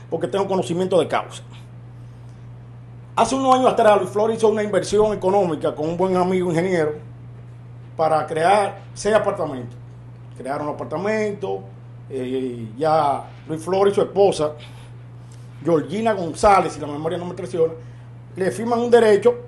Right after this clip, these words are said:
un poder, así es, un derecho, un poder para que ellos pudieran hacer venta de cuatro de los seis apartamentos. Así se hizo,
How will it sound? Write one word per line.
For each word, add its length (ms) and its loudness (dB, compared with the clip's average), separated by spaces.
un 100 -6
poder, 480 4
así 260 0
es, 120 6
un 200 6
derecho, 300 0
un 60 -6
poder 360 2
para 180 0
que 60 -2
ellos 120 4
pudieran 220 2
hacer 200 -2
venta 480 0
de 640 0
cuatro 380 8
de 60 4
los 80 0
seis 140 0
apartamentos. 560 -4
Así 100 -8
se 200 0
hizo, 300 -6